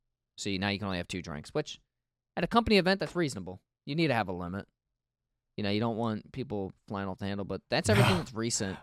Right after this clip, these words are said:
Speaker 1: that
Speaker 2: Um,
Speaker 1: has just recently come out.
Speaker 2: I've seen a, I've seen a company event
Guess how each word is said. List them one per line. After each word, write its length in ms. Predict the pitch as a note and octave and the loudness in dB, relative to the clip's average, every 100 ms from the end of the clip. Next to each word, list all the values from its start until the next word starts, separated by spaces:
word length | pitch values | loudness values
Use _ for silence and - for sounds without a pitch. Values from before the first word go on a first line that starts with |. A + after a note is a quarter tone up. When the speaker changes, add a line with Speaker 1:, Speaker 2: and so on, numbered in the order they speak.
| - | 6
Speaker 1:
that 140 | G#2 | 8
Speaker 2:
Um, 60 | F#2+ | 8
Speaker 1:
has 160 | F#2+ | 4
just 260 | - G#2+ - | -2 -2 -2
recently 380 | G#2+ A2 G#2 F#2 | 0 2 0 -2
come 200 | F#2 F2 | -4 -4
out. 240 | F2 E2+ _ _ | -6 -8 _ _
Speaker 2:
I've 140 | F2 F2+ | 0 2
seen 240 | - G2+ F#2 E2+ D#2 _ - | 4 6 6 2 -6 _ 4
a, 40 | |
I've 120 | A2 - | 6 8
seen 180 | C#3 A#2+ | 8 8
a 60 | |
company 460 | G#2 A#2+ G#2+ G2+ F#2 | 8 6 6 4 4
event 400 | D#2+ F2+ E2+ | 4 4 2